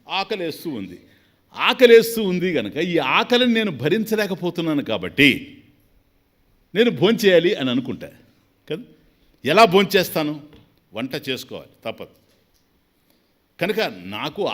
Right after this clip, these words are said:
ఆకలి తీరడమే ప్రధానమైనటువంటి విషయం. ఆకలి తీరాలి అంటే నేను భోంచేయాలి, భోంచేయాలి అంటే భోజనం తయారు చేసుకోవాలి. So వంట తయారైన తర్వాతే నా ఆకలి మంట ఆరుతుంది. ఓకే, కనుక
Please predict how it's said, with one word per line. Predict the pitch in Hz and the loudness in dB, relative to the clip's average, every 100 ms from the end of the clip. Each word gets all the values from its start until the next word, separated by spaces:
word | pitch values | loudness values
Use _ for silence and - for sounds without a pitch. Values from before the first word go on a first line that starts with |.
| 117 | -4
ఆకలి | 185 208 208 202 | -2 0 -2 -2
తీరడమే | 180 196 196 190 156 | -4 -4 -4 -6 -8
ప్రధానమైనటువంటి | 131 139 147 139 127 123 107 95 | -8 -4 -2 -2 -4 -6 -6 -8
విషయం. | 90 90 113 202 - _ _ _ _ - 117 160 | -8 -6 -6 -6 -14 _ _ _ _ -6 0 2
ఆకలి | 208 214 202 - | 2 2 0 0
తీరాలి | 175 175 170 165 | 0 2 0 0
అంటే | 160 170 | -2 -2
నేను | 147 104 78 | -2 -4 -2
భోంచేయాలి, | 139 175 156 98 92 170 - - _ _ _ 85 | -2 0 0 0 -2 -6 -8 -20 _ _ _ -10
భోంచేయాలి | 104 175 233 - 202 196 185 202 | -2 0 0 2 4 6 6 4
అంటే | 180 208 131 135 | 2 0 0 6
భోజనం | 196 220 214 190 - | 6 6 0 -2 -2
తయారు | 160 226 196 135 | 2 4 2 -2
చేసుకోవాలి. | 123 - 92 85 117 196 - _ _ _ _ _ _ | -6 -8 -12 -10 -10 -10 -14 _ _ _ _ _ _
So | - 240 190 - | 2 4 4 -2
వంట | 123 214 247 233 | -6 -4 -4 -4
తయారైన | 160 185 202 185 175 143 | -2 0 0 0 -2 -6
తర్వాతే | 139 165 160 165 202 | -6 -4 -4 -4 -2
నా | 165 131 143 | -2 -2 -2
ఆకలి | 185 185 170 120 120 | -2 0 0 -2 -2
మంట | 165 - 107 131 | -2 -2 -2 2
ఆరుతుంది. | 156 156 123 80 - _ _ _ _ _ _ - | 2 0 -6 -8 -18 _ _ _ _ _ _ -18
ఓకే, | - - _ _ _ _ _ _ _ _ _ - | -18 -20 _ _ _ _ _ _ _ _ _ -18
కనుక | 98 104 | -14 -10